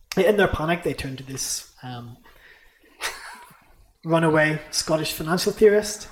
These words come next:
uh, and, uh, he ends up setting up what was really a precursor to the first central bank. Um,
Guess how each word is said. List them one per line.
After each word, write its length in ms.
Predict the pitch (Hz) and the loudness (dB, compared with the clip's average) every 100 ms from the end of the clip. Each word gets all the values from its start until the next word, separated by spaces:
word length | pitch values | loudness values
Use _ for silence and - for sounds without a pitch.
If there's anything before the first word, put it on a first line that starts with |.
| - | -12
uh, 160 | 165 143 | -10 -6
and, 360 | 147 139 139 - - - - _ | -6 -6 -8 -12 -18 -20 -20 _
uh, 60 | 143 | -4
he 220 | 190 247 | 4 4
ends 160 | 202 | 6
up 240 | 196 196 - | 4 2 -4
setting 320 | - 160 143 | -2 -2 -2
up 160 | 156 190 | -2 0
what 80 | |
was 180 | 165 165 | 0 2
really 200 | 233 220 | 4 6
a 40 | 196 | 4
precursor 540 | - 147 180 - 214 | 0 -4 -4 -2 -2
to 60 | 165 | -4
the 40 | |
first 440 | - 127 - - - | -6 -14 -14 -12 -12
central 280 | 131 127 | -12 -16
bank. 300 | 127 139 175 - _ - _ _ _ _ - - | -10 -6 -6 -10 _ -20 _ _ _ _ -16 -14
Um, 360 | 127 131 131 | -14 -14 -16